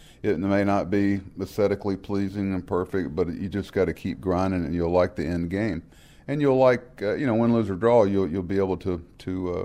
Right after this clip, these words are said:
uh, uh, live with the con-, with the end game i-, if you, you know, approach it the right way. They're a really good team, much improved, and, uh, and it shows in,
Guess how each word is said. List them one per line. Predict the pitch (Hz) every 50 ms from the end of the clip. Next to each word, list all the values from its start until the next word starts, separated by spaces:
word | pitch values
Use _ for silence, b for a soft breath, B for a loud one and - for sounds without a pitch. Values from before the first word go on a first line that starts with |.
| - - - - b b b b b b b b b b b b b b - - -
uh, | -
uh, | - - - - - -
live | - 82 104 113 110 104
with | 104
the | 95 90
con-, | - 113 123 139 135 131
with | - 85 113 110 - 78 101 101
the | 107
end | 113 117 113 101
game | 107 110 151 170 123 101
i-, | 95
if | 98 - - 98 95 -
you, | 98 98 98 92 - - - -
you | - - 113
know, | 87
approach | 80 - - 110 135 - -
it | - -
the | 78
right | 85 85 80 69 -
way. | 71 85 82 87 107
They're | 120 143 127
a | 107
really | 85 90 95 104 98
good | 90 92 92 90 - -
team, | - 98 104 107 101 90
much | 90 107 101 -
improved, | 95 87 87 - - 95 92 95 101 107 107 107
and, | 90 80 80 78 80
uh, | 82 80 80 82 b b b b b b b b b b
and | - 92 92
it | 87 -
shows | - - 101 95 92 95 92 - - - - -
in, | 87 92